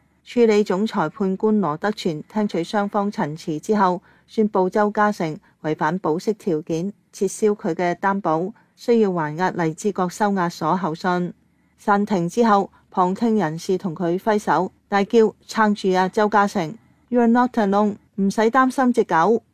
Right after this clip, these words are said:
支持者阿 A 表示，十二號得悉周家成被捕之後，已經預料到佢要再度還押，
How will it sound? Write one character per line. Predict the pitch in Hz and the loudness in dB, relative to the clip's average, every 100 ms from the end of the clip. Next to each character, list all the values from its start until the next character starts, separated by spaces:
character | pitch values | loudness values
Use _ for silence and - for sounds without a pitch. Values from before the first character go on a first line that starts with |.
| _ _ _ _ _ | _ _ _ _ _
支 | - 240 | -2 -2
持 | - 175 | 2 -2
者 | - 175 - | 0 0 2
阿 | 202 196 | 2 0
A | 208 220 214 | 2 0 2
表 | 170 | -2
示， | 202 220 196 196 _ _ _ | 0 2 0 0 _ _ _
十 | 196 | -6
二 | 185 190 | 0 2
號 | 185 185 | 2 2
得 | 208 | 0
悉 | 226 240 | 0 0
周 | 220 233 220 | 0 0 2
家 | 220 220 | 2 2
成 | 214 156 165 | 0 -8 -4
被 | 175 | -4
捕 | 180 180 | -2 -4
之 | - 226 | 0 2
後， | 208 196 _ _ | 2 0 _ _
已 | - | -6
經 | 214 247 233 | 0 2 2
預 | 196 | 2
料 | 185 180 | 2 0
到 | 175 | 0
佢 | 175 196 196 | -2 0 -2
要 | 180 175 | 0 -2
再 | 196 180 | 0 -2
度 | 175 160 | 0 -2
還 | 160 143 156 | -2 -4 -2
押， | 185 | -2